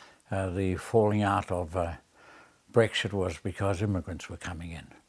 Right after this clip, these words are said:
The whole campaign in America was, "Who can we victimise?" First it was the Hispanics and then it became the Muslims.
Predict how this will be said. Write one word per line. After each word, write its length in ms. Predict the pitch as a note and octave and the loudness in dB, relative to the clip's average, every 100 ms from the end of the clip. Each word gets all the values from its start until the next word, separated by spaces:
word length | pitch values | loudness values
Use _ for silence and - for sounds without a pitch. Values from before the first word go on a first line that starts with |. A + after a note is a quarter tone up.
| _ | _
The 100 | - | -4
whole 240 | D#2+ G#2+ G2 | 2 4 4
campaign 640 | - G#2 F#2 - G#2+ G#2 | 2 0 0 0 0 0
in 100 | F#2+ | 0
America 580 | G2 G#2+ G2+ D#2 - - - _ _ - _ - | 0 2 2 0 -8 -18 -20 _ _ -20 _ -8
was, 220 | F#2+ F2+ | -6 0
"Who 180 | A#2+ G#2 | 2 2
can 140 | G2 | 2
we 120 | G2 | 0
victimise?" 720 | F2+ A2 - F2+ D2+ C2+ - - - _ _ _ _ | 0 0 -2 -4 -6 -8 -12 -18 -20 _ _ _ _
First 320 | - A2+ G2 - | 0 2 2 0
it 60 | |
was 320 | F#2 F#2+ F2 | -2 0 -2
the 80 | F#2+ | -4
Hispanics 680 | F2+ F#2+ - A2+ G#2+ G#2 - | -2 -2 0 2 2 0 -4
and 100 | G2 | -4
then 120 | G2+ | -2
it 80 | F#2+ | -2
became 360 | F2+ - G2 F2+ | -4 -2 -2 -2
the 60 | |
Muslims. 500 | F#2+ G2 - C#2 C#2+ | -4 -4 -8 -14 -18